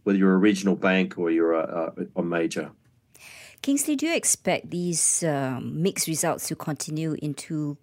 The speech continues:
Speaker 2: Q one of this year?
Speaker 1: Yeah, absolutely.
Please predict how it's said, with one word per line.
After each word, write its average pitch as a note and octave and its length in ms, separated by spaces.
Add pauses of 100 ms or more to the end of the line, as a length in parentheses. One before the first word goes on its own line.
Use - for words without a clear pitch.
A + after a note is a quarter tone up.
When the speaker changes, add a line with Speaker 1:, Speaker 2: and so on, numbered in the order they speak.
Speaker 2:
Q F3 340
one D#3+ 340
of - 340
this - 300
year? E3 260 (1400)
Speaker 1:
Yeah, C#3 180
absolutely. B2+ 920